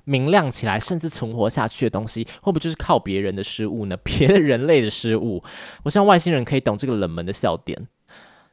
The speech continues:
那总之今天聊的这么多，是想要告诉大家，像外星人啊，或者这种很不确定的题材，一切看看就好。为什么呢？因为前阵子不是南韩的科学家，啊，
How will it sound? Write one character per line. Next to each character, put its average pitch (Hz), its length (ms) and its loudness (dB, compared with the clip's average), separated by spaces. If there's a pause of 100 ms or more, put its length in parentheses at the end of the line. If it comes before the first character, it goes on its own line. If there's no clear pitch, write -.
(120)
那 220 80 6
总 127 160 2
之 165 320 2
今 165 220 -2
天 165 360 -2
聊 110 140 0
的 - 80 0
这 131 140 -4
么 117 100 -2
多， 101 380 -2
是 147 100 -8
想 120 160 -6
要 107 60 -4
告 127 160 -4
诉 127 100 -6
大 113 160 -4
家， 101 320 -6 (400)
像 202 200 2
外 190 120 10
星 160 300 0
人 107 240 2
啊， 110 140 0
或 160 160 2
者 151 40 4
这 147 120 -4
种 110 160 -2
很 98 160 -6
不 101 100 -8
确 135 220 -2
定 127 160 -6
的 101 80 -2
题 90 200 -10
材， 87 300 -10 (160)
一 117 80 -8
切 139 140 -4
看 131 200 -10
看 95 240 -8
就 90 160 -6
好。 - 300 -8 (200)
为 185 100 6
什 - 200 -6
么 73 180 -8
呢？ 71 220 -10
因 170 120 0
为 185 40 4
前 117 200 -6
阵 127 160 -6
子 - 100 -12
不 - 140 -8
是 120 140 -6
南 98 220 -4
韩 98 160 -8
的 95 100 -4
科 104 220 -6
学 80 200 -6
家， 95 280 -4 (420)
啊， 147 300 -4